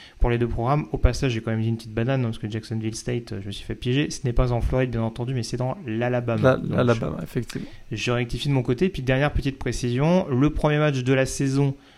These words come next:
Speaker 1: officiellement sera Notre-Dame Navy,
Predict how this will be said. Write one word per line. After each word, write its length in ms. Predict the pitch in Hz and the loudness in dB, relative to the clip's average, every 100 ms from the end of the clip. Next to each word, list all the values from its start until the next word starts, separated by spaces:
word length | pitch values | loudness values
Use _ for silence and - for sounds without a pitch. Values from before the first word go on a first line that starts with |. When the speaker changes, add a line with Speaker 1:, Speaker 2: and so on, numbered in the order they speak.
| _ - | _ 2
Speaker 1:
officiellement 720 | 165 156 151 - 143 147 139 | 2 2 -2 2 2 2 -2
sera 360 | - 139 131 135 | -2 -2 2 0
Notre-Dame 460 | 123 - 123 120 | 0 -2 0 0
Navy, 460 | 123 127 127 139 | 2 0 -2 -4